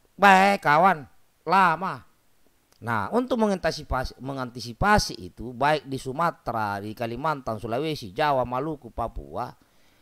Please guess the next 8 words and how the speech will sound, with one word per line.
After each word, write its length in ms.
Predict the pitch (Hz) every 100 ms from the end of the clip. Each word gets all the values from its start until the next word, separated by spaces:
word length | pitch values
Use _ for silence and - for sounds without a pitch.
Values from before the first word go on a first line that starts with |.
| _
jangan 320 | 196 214 214 202
sekali-sekali 720 | - 160 156 - 113 139 151
jauhkan 560 | 165 185 _ 180 160
rakyat 480 | 147 165 - 170 -
dengan 240 | 135 135 120
T 80 |
N 160 | 143
I. 100 | 143